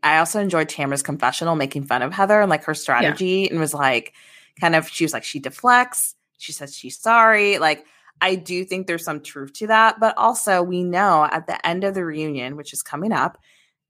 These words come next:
Speaker 1: they end up, like, hanging out, going to dinner together afterwards. So these two frenemies end up being,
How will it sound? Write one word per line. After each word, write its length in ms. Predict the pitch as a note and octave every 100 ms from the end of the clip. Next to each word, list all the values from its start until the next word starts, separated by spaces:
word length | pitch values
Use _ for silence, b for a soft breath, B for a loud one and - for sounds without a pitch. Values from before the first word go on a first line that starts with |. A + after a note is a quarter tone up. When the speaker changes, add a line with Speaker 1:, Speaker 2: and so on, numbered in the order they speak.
| -
Speaker 1:
they 300 | G#3 B3+ -
end 220 | A3 A#3+
up, 140 | A3
like, 180 | G#3+ F#3
hanging 300 | - G3+ F3+
out, 280 | F3 G3 D3+
going 160 | E3 D#3+
to 80 |
dinner 280 | D#3+ D3 F#3
together 360 | - C#3 - -
afterwards. 680 | C#3 - - F2+ - - -
So 680 | - A3 F#3+ F3+ E3 - F#3
these 440 | G3+ B3+ C4+ -
two 560 | - C4 B3 G#3 G3+ G3+ -
frenemies 800 | F#3+ A3+ F3 C#3 C3+ C#3+ D#3+ -
end 180 | F3 F3
up 180 | E3+ -
being, 260 | E3 D#3+